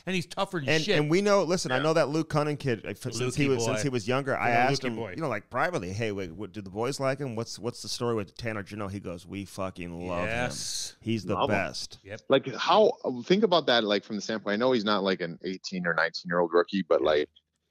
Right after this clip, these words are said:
Speaker 3: think about, like, a rookie. Oh, I know that team's tough. They had over
Speaker 1: Mm-hmm.
Speaker 3: sixty majors this year, most in the N H L.
Speaker 2: Oh, yeah.
Speaker 1: Or West
Speaker 3: But that kid, think about, like, I, I, like, listen, I'm not just saying it 'cause Gianni's here too, but, like, when Gianni came to the Devils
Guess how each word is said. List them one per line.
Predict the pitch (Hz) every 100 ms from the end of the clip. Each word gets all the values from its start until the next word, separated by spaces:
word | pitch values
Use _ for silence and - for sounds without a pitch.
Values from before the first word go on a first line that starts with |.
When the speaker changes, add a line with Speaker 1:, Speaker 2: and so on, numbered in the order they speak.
| _
Speaker 3:
think | 139 123
about, | 135 127 98
like, | 104
a | 90
rookie. | 80 85 92 110 - 80 71 - - _ _ _ -
Oh, | 95 104 -
I | 113
know | 104 113
that | 107
team's | - 117 92
tough. | - 82 80
They | 80
had | 80
over | 87 80
Speaker 1:
Mm-hmm. | -
Speaker 3:
sixty | 95 92 90
majors | 82 80 76 76
this | 78 -
year, | 80 78
most | 76 78 - -
in |
the | 82
N | 82
H | 76 -
L. | 71 76 - -
Speaker 2:
Oh, |
yeah. | 95
Speaker 1:
Or | 101
West | 98 98
Speaker 3:
But | -
that | 110 139
kid, | - 151 117 107 - - _ _ -
think | 180 214
about, | 156 139 -
like, | 104 -
I, | 95 - 165 180 - -
I, | 151
like, | 143 147
listen, | 147 120 90
I'm | 92
not | 117
just | 101 -
saying | 110
it | 95
'cause | 90
Gianni's | - 101 110 90
here | 85
too, | - 135
but, | 80 - _ -
like, | 95 -
when | 110 87
Gianni | 98 143 175
came | - 107
to | 92
the | 78
Devils | 71 90 127 69